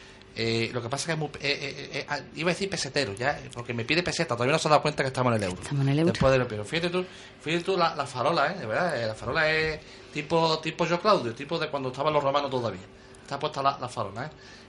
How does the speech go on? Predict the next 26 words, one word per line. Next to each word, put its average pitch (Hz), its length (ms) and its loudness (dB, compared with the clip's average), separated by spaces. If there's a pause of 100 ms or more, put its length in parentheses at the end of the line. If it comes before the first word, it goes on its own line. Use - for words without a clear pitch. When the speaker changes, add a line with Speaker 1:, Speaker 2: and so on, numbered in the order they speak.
Speaker 1:
Esto 117 160 -8
es - 60 -16
como 131 180 -2
sigue 139 180 4
avanzando 120 540 6
los 104 140 -2
barrios. 101 240 -4
Bueno, 147 220 8
lo 139 120 8
que 131 100 -2
sí 165 120 -2
está 196 160 2
claro 190 320 6 (920)
es 165 180 4
que, 180 360 4 (120)
menos 165 260 4
mal, 170 240 8 (800)
que 143 260 6
la 131 100 6
Junta 165 260 0
de 156 40 2
Andalucía 147 540 2 (1700)
mantiene 123 460 2
un 139 80 -6
sistema 131 400 0
educativo 117 640 0